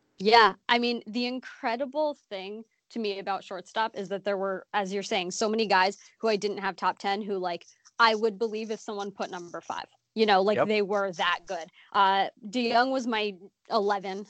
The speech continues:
Speaker 1: I guess. I didn't <laughs> really rank it beyond ten, but he was the
Speaker 2: Sure.
Speaker 1: number one guy I was really agonizing over. Should I have him? Should I not? Uh,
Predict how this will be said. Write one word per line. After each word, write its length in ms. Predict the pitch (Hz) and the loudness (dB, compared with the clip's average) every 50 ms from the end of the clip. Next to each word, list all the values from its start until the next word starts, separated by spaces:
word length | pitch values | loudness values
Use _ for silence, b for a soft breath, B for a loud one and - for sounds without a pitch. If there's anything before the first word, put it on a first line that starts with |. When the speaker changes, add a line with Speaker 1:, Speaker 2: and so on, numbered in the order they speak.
| - | -8
Speaker 1:
I 100 | 220 214 | -8 -6
guess. 300 | 214 202 202 196 196 - | -2 -2 -2 -2 -2 -2
I 60 | 214 202 | -6 -6
didn't 180 | 202 196 196 208 | -6 -6 -6 -6
<laughs> 60 | 269 | 2
really 180 | 277 311 320 | 4 4 4
rank 240 | 247 254 247 233 214 | 6 4 2 0 -2
it 120 | 247 - - | -4 -4 -4
beyond 260 | 208 202 202 190 185 | -4 -4 -4 -4 -4
ten, 180 | 220 196 170 | -4 -4 -4
but 100 | 170 185 | -6 -8
he 100 | 214 240 | -10 -8
was 140 | 226 220 220 | -6 -6 -6
the 40 | 214 | 0
Speaker 2:
Sure. 140 | 196 156 - | 0 2 2
Speaker 1:
number 240 | 214 208 208 214 202 | 2 0 -2 -2 -2
one 180 | 202 202 202 | -2 -4 -2
guy 220 | 196 196 190 185 185 185 180 | -2 0 0 0 -2 -2 -4
I 40 | |
was 220 | 185 190 - - - - | -8 -12 -14 -18 -12 -8
really 220 | 214 214 202 185 175 175 | -6 -4 -2 -2 -2 -4
agonizing 420 | 196 196 190 190 196 175 185 185 | -4 -6 -6 -8 -8 -10 -10 -10
over. 280 | 190 190 - 185 180 b b b b b | -10 -8 -8 -10 -10 b b b b b
Should 160 | - - 269 233 | 0 4 6 8
I 120 | 220 214 | 8 8
have 200 | 208 185 190 170 | 6 4 2 0
him? 160 | 190 196 196 | 0 -4 -6
Should 200 | 185 - 185 175 | -6 -6 -6 -6
I 100 | 180 170 | -4 -4
not? 320 | 170 170 175 180 180 180 b b b b b - | -4 -2 -2 -2 -2 -4 b b b b b -2
Uh, 280 | - 180 180 180 175 | 0 2 2 2 0